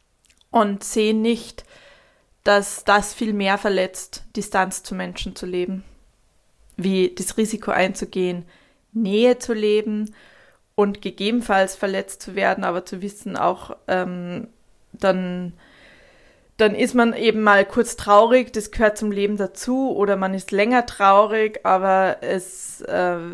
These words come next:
kommen wieder Menschen, die dich lieben, die du lieben darfst. Äh, du kannst Pflanzen, Tiere, Freunde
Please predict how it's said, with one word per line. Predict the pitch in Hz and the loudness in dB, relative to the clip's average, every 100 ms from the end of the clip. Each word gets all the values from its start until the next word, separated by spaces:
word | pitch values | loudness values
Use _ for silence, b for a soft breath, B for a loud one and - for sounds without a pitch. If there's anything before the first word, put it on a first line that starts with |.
| - - - 220 - - _ _ _ - | -16 -16 -16 -18 -20 -20 _ _ _ -6
kommen | 208 214 220 | 0 2 2
wieder | 202 233 208 | 0 2 2
Menschen, | 190 190 202 - 208 196 190 190 b b b _ | 2 -2 -4 -8 -6 -6 -6 -10 b b b _
die | 202 202 | -8 -6
dich | 214 - | -6 -6
lieben, | 202 208 208 202 | -6 -4 -4 -4
die | 196 196 | -6 -6
du | 214 208 | -6 -4
lieben | 202 208 202 | -4 -4 -2
darfst. | 185 170 185 - - - - - | 0 2 0 -4 -18 -18 -20 -8
Äh, | - 185 185 | 0 0 0
du | - | -4
kannst | 202 190 - - b b b b b | -8 -8 -10 -20 b b b b b
Pflanzen, | - 214 202 220 - 214 208 | -2 4 4 2 -2 -2 -2
Tiere, | - 226 226 214 208 196 | -2 4 4 6 6 6
Freunde | 190 - 196 202 214 214 196 190 185 | 2 2 4 4 4 4 6 6 4